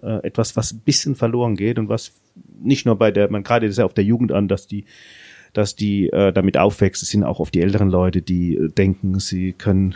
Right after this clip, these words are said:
mit ihrem Online-Einkauf, ähm, ja, sich zufriedenstellen. Das können sie mit Sicherheit, aber sie machen dadurch so viel kaputt. Und wenn ich grad heute, habe ich gelesen, im Mannheimer Morgen,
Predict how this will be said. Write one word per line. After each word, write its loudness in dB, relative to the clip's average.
mit -2
ihrem 2
Online-Einkauf, 0
ähm, -2
ja, 0
sich 0
zufriedenstellen. 0
Das 0
können 2
sie -2
mit -2
Sicherheit, 0
aber 0
sie -8
machen -4
dadurch 0
so -4
viel -8
kaputt. 0
Und 2
wenn 0
ich -6
grad 0
heute, 2
habe -2
ich -8
gelesen, -2
im 0
Mannheimer 2
Morgen, -2